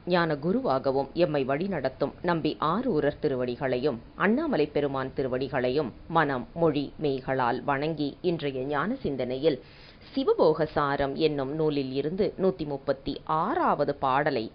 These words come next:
சிந்திக்க இருக்கின்றோம். "ஏற்றாது அவையாய் இருப்பதுவும்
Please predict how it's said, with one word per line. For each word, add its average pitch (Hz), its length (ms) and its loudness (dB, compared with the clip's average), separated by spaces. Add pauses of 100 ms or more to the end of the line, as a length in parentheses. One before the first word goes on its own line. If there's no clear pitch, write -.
சிந்திக்க 156 400 -2
இருக்கின்றோம். 123 720 -6 (1600)
"ஏற்றாது 180 1080 6
அவையாய் 151 720 6
இருப்பதுவும் 165 1000 4